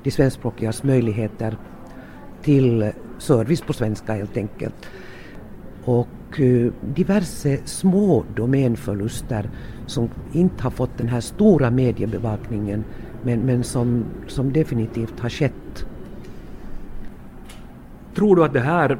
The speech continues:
Speaker 2: handlar om okunskap, ointresse eller illvilja eller något annat?
Speaker 1: Jag tror inte det handlar om illvilja. Jag tror inte, eh, Sipilä är en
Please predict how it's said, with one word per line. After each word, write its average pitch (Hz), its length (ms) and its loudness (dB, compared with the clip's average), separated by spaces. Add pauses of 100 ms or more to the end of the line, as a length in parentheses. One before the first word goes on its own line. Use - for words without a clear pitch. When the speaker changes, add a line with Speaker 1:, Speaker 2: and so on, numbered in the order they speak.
(100)
Speaker 2:
handlar 139 360 2
om 127 260 6 (240)
okunskap, 135 1000 4 (420)
ointresse 131 920 4 (480)
eller 143 180 6
illvilja 123 680 4 (140)
eller 135 120 4
något 135 220 4
annat? 131 380 -2 (300)
Speaker 1:
Jag 185 140 4
tror - 220 6
inte 165 140 0
det 160 60 -2
handlar 127 360 0
om 110 100 0 (460)
illvilja. 113 680 0
Jag 156 240 2
tror 190 300 6
inte, 120 480 -2 (920)
eh, 107 260 -2
Sipilä 127 560 0
är 110 160 0
en 117 120 0